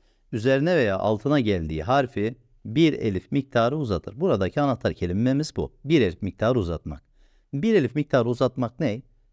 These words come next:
Şu parmağın, bir parmağın kaldırılıncaya kadar geçen zaman. Mesela A, bir harfi sürekli okumak. Yani harfin sesini sürdürmek. A, B gibi.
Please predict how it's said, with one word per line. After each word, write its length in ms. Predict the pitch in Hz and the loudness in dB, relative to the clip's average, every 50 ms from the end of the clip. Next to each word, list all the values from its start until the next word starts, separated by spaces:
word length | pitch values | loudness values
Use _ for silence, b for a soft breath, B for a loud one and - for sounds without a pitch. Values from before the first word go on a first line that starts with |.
| _ _ | _ _
Şu 180 | - - - 202 | -12 -8 -8 -4
parmağın, 580 | - 170 147 123 107 101 101 101 110 143 165 - _ - | 2 2 2 2 2 0 -2 -2 -2 -4 -6 -8 _ -8
bir 180 | 131 160 196 165 | -2 0 0 0
parmağın 460 | - - 117 104 95 98 104 131 147 | 2 2 0 2 2 0 -4 -4 -6
kaldırılıncaya 920 | - - - - 143 143 139 147 156 175 180 170 160 143 110 101 90 82 - | -8 -6 -2 0 0 2 2 0 -2 0 0 0 0 0 0 -2 -2 -4 -2
kadar 240 | - 156 131 127 131 | -4 -2 -2 -2 -2
geçen 540 | 123 113 135 127 - - 120 120 147 - | 0 2 0 0 0 -2 -4 -4 -4 -6
zaman. 400 | 107 95 110 110 101 90 78 69 - _ _ _ _ _ _ - | -6 -2 -2 -2 -2 -2 -6 -10 -16 _ _ _ _ _ _ -4
Mesela 540 | 175 185 - - 113 90 95 117 139 - _ _ _ _ - | -2 -2 -2 -2 -4 -4 -4 -4 -6 -8 _ _ _ _ -6
A, 520 | 131 127 131 131 131 131 131 131 131 131 131 - _ _ _ _ - | -2 0 0 2 2 0 0 0 -2 -2 -6 -10 _ _ _ _ -2
bir 120 | 240 247 | -2 -2
harfi 360 | 170 160 156 147 - - 208 - - _ _ _ | 0 2 0 0 0 -2 -6 -6 -6 _ _ _
sürekli 400 | _ - 175 170 165 151 - 185 | _ -2 0 0 0 2 2 2
okumak. 440 | 165 113 - - 90 76 - - - | 2 2 2 -2 -8 -10 -10 -6 -4
Yani 200 | 139 139 120 110 | -2 -2 -2 -2
harfin 440 | 104 151 190 170 127 139 143 180 - _ _ _ _ | 0 0 0 0 0 -2 -6 -6 -8 _ _ _ _
sesini 440 | _ - - 208 190 - - 165 190 | _ -4 0 0 0 0 0 -4 -4
sürdürmek. 640 | - - - 156 143 139 143 135 135 127 104 78 - _ _ _ _ _ _ _ - | -4 -2 -2 -2 0 0 0 0 0 0 -2 -4 -8 _ _ _ _ _ _ _ -6
A, 540 | - 127 131 131 131 131 131 131 131 131 131 131 _ _ _ _ _ - | -2 0 0 2 2 2 2 0 0 -2 -4 -6 _ _ _ _ _ -16
B 800 | - 101 104 123 123 131 131 131 131 131 131 131 131 131 131 - _ _ - | -10 -4 0 2 2 4 4 4 2 2 2 2 2 0 -2 -4 _ _ -8
gibi. 320 | 98 104 110 95 95 - | -4 -4 -2 -2 -2 -4